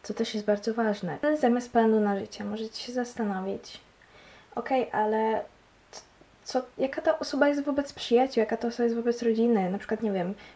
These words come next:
pisze liściki z podziękowaniami, wręcza jakieś podarunki bez okazji, mówi zawsze „dziękuję”, „do widzenia”, „proszę bardzo” i tak dalej. Jest życzliwa, nie jest życzliwa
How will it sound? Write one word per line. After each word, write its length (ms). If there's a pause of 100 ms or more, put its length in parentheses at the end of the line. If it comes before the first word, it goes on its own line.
pisze 200
liściki 480
z 60
podziękowaniami, 1160 (300)
wręcza 720 (640)
jakieś 680 (260)
podarunki 500
bez 220
okazji, 460
mówi 260
zawsze 340
„dziękuję”, 540
„do 120
widzenia”, 720 (160)
„proszę 320
bardzo” 640 (540)
i 60
tak 220
dalej. 360
Jest 180
życzliwa, 540
nie 200
jest 140
życzliwa 640